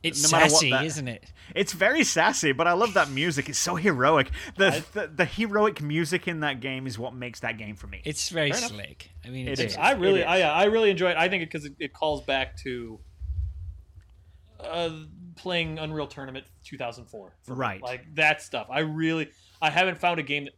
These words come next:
Speaker 3: that reminds me of that. And I just love that, like, everyone's got different shit and everyone feels unique.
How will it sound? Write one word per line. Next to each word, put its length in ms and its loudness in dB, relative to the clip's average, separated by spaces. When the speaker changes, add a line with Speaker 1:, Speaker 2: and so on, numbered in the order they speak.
Speaker 3:
that 140 -10
reminds 400 -10
me 120 -12
of 100 -12
that. 220 -6
And 80 -4
I 60 -2
just 160 -10
love 240 -6
that, 140 -10
like, 260 -8
everyone's 300 -4
got 220 -4
different 240 -10
shit 220 -4
and 80 -6
everyone 320 -4
feels 440 -2
unique. 600 -8